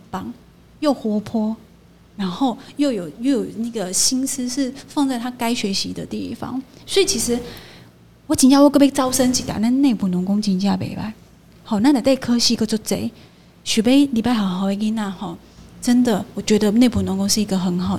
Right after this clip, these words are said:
的选择。那我想要再请教一下，就是说，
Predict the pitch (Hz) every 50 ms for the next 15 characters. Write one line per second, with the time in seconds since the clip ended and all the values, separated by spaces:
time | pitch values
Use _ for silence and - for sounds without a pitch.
0 | - - 180 185 170 156 170 247 233 - - - - 233 240 - - - - 277
1 | 277 - - - - - - - _ _ - 392 381 302 302 285 - 196 208 226
2 | 262 262 247 254 - - 185 180 - - 233 226 214 202 202 196 - 240 226 214
3 | 208 208 226 220 226 226 - - 254 262